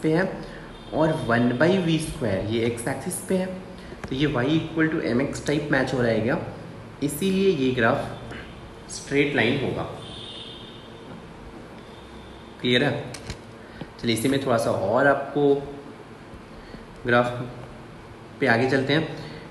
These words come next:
नेक्स्ट अगर मैं आपसे ग्राफ पूछ दूँ, वन by V X एक्सिस पे है and P by V let's say Y एक्सिस पे है, अब आप क्या करने वाले हो?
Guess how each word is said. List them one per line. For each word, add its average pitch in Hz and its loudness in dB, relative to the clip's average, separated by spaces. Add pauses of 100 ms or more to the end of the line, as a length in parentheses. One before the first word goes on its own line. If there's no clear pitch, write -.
नेक्स्ट 151 6
अगर 170 4
मैं 165 6
आपसे 160 4
ग्राफ 151 4 (100)
पूछ 143 2
दूँ, 160 4 (100)
वन 113 4
by 139 8 (180)
V 156 2 (640)
X 110 -4
एक्सिस 139 -4 (140)
पे 156 6
है 170 4 (600)
and 131 4 (400)
P 165 2 (220)
by 147 6 (220)
V 120 0 (760)
let's 120 0
say 170 4
Y 135 4 (100)
एक्सिस 107 -2 (140)
पे 113 0
है, 95 -2 (1200)
अब 135 2
आप 135 2
क्या 131 4
करने 135 6
वाले 131 6
हो? 135 4